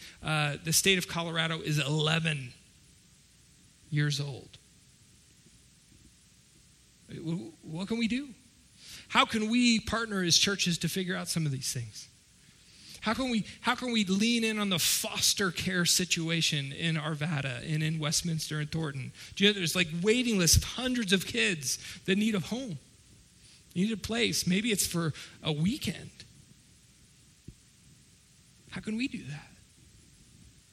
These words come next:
I mean, there's something happening here.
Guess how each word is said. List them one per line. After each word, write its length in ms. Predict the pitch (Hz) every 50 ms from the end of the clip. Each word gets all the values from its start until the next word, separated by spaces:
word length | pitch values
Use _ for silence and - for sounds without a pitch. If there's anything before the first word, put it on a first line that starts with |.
| _ _ _ - _ _ _ - - - - - -
I 40 | 180
mean, 120 | 190 214
there's 240 | 233 226 208 - -
something 480 | - - 254 262 - - 247 226 208 196
happening 840 | 170 - - 208 214 220 220 - - 190 170 156 147 139 135 135
here. 540 | 135 - - - 160 143 135 123 117 113 -